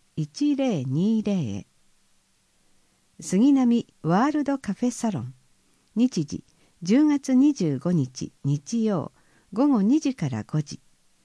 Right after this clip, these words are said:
場所、高井戸地域区民センター。内容、ワールドカフェという対話の手法を用いた交流。対象、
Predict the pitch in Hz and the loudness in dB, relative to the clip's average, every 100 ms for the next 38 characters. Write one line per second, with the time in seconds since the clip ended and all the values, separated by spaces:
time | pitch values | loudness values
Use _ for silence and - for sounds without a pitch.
0 | _ - 165 - 190 - _ _ - 160 | _ -4 -4 -2 -4 -4 _ _ -6 -4
1 | 285 311 269 269 262 226 233 - 208 202 | -2 0 0 -2 -2 -4 -4 -4 0 2
2 | 190 196 190 165 - 95 98 - _ _ | 2 -2 -2 -4 -4 -10 -10 -14 _ _
3 | _ _ _ _ - 160 196 202 180 165 | _ _ _ _ -2 0 0 0 0 -2
4 | - _ _ _ - 185 269 311 294 285 | -6 _ _ _ -2 0 2 0 0 -2
5 | - 277 - 127 - _ - 247 226 214 | -2 -6 -4 -6 -8 _ -2 0 0 0
6 | 220 _ - 180 214 247 240 240 - 220 | -4 _ -6 0 2 2 2 0 -2 -4
7 | - 220 214 208 196 190 262 220 - 302 | -2 0 2 2 0 -2 -2 -4 -4 -6
8 | - - - 120 160 139 120 - _ _ | -8 -12 -6 -4 -2 -2 -4 -8 _ _
9 | _ _ _ _ - 180 208 - 196 170 | _ _ _ _ -6 -2 -2 -2 -2 -2
10 | 151 | -4